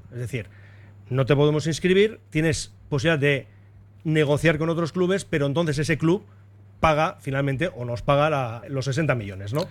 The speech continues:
Es decir, de esa manera el Barça recuperaría lo que pagaría el Athletic y Nico podría ser libre desde ese punto de vista para negociar con otro club. Yo, de un tiempo a esta parte, Javier, lo único cierto es que con el Barça, eh,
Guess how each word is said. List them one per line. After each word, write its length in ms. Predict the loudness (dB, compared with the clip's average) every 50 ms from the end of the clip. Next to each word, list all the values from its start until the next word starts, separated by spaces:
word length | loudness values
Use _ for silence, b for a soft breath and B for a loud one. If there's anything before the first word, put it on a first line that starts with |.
| B B B B B
Es 40 | B
decir, 200 | 2 2 2 0
de 60 | -4
esa 120 | -2 0 2
manera 420 | 4 4 4 4 2 2 -2 -4 -6
el 100 | -4 -4
Barça 180 | -2 0 0
recuperaría 720 | 0 0 0 -2 0 0 2 2 4 4 4 4 4 2 -2 b b b b b
lo 220 | -8 -6 -6 -6
que 140 | -6 -8 -8
pagaría 380 | -4 -4 -2 0 2 2 4 4
el 60 | 4
Athletic 400 | 4 4 4 4 4 4 2 0 B B B B B B B B B -2
y 140 | 0 0 2
Nico 320 | 2 0 2 0 -2 -2
podría 480 | -2 -4 -2 0 2 2 2 2 0 -6 -16
ser 320 | -10 -2 2 2 2 4 4
libre 340 | 2 2 2 2 0 0 -2
desde 300 | -6 -8 -6 -4 -4 -4
ese 120 | -2 -4 -4
punto 240 | -4 -4 -4 -2 0
de 80 | 0
vista 260 | 0 0 0 0 -2
para 200 | 0 0 -2 -2
negociar 340 | -2 -4 -2 2 2 2 2
con 140 | 2 -2 -6
otro 160 | -8 -6 0
club. 200 | 4 4 4 4 2 B B B B B B B B
Yo, 220 | 4 4 4 4 4 -2 -20 -14
de 160 | -6 0 0 2
un 60 | 2
tiempo 180 | 2 0 -2
a 20 | 0
esta 120 | 0 0
parte, 180 | 0 0 0 0
Javier, 380 | 0 2 2 2 2 2 0 -6 -12 -8
lo 160 | -4 -2 0
único 240 | 2 2 2 0 0
cierto 480 | 2 2 0 0 0 -2 -2 -2 -4 -8 _
es 180 | -8 -8 -6 -4
que 120 | -4 -4
con 220 | -4 -2 -2 0 0
el 800 | 0 0 0 0 0 0 0 0 -2 -2 -2 -2 -4 -4 -4 -2
Barça, 420 | -2 -2 0 2 2 2 2 0 -4
eh, 320 | -8 -10 -10 -10 -10 -10